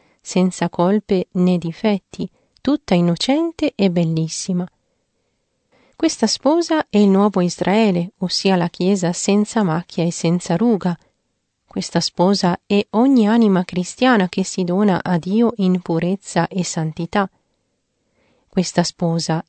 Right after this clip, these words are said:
è, in modo perfetto ed eminente, Maria Santissima, solo lei, l'Immacolata, ossia la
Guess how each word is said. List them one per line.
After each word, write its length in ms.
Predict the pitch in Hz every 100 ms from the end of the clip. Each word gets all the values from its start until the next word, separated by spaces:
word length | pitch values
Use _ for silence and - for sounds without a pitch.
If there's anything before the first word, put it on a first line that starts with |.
| -
è, 260 | 185 175 - -
in 180 | 175
modo 320 | 165 170 180 175
perfetto 800 | 165 - - 180 _ - 156 -
ed 240 | 190 175
eminente, 720 | 170 160 156 160 190 - 214 - _ _ _
Maria 400 | - 185 160 170
Santissima, 920 | - 185 190 190 180 - - 165 165
solo 440 | - - 180 214 214
lei, 360 | 180 160 165 - _ _ -
l'Immacolata, 1000 | 165 220 233 226 214 196 170 160 170 165 _ _ _
ossia 380 | 175 - - 180
la 120 | 170